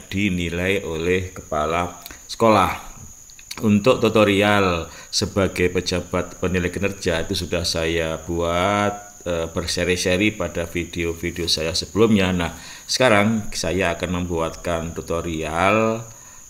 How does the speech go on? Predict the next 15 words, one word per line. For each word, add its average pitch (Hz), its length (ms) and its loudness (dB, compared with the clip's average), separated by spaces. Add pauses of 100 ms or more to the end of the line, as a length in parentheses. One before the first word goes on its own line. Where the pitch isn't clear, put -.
eh, 69 400 -6
kepala 123 320 6
sekolah 123 400 4
sebagai 92 480 0
pegawai, 90 960 0
yaitu 87 480 0
yang 101 400 4
dinilai 87 800 0
oleh 117 320 2 (320)
pengawas. 65 720 -6 (400)
Kita 90 320 0
klik 90 160 -2
saja 92 960 2
sebagai 90 1400 0
pegawai. 80 800 -2